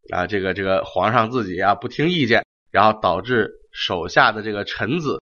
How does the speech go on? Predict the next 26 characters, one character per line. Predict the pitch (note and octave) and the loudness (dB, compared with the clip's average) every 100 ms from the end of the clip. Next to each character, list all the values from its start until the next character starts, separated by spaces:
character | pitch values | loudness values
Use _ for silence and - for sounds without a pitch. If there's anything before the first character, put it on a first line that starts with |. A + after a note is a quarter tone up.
| _ | _
啊 | F#2 F2+ | 0 2
说 | E2+ - B2+ | 2 0 0
出 | A#2 A2 | 2 0
了 | F2+ - | 0 -6
“自 | - G#3 B2 | -4 0 0
觉 | F2+ F#2+ G2 A#2 | 0 -2 2 2
谏 | A#3 F3+ A#2+ G2+ | 2 2 2 0
书 | - D#3+ | -2 -4
稀” | C3 - G#3 - - | -2 -2 -4 -6 -8
啊 | F2+ - | -8 -4
这 | - | -2
样 | F2+ | -2
的 | D#2+ | -4
话。 | - G#2 - _ _ _ | -2 -2 -2 _ _ _
那 | F#2+ F2+ | 0 0
实 | - - | -2 -6
际 | G#2 G#2+ | -4 -2
上 | F#2 E2+ | 0 -2
说 | - F#2+ | -2 -4
白 | D#2 E2+ | -4 -2
了， | F2+ - | -4 -4
这 | G2+ | -8
个 | F2 D#2 | -8 -8
怨 | - B2 G#2 | -2 2 2
恨 | - F#2+ | 0 -4
啊 | D#2+ | -4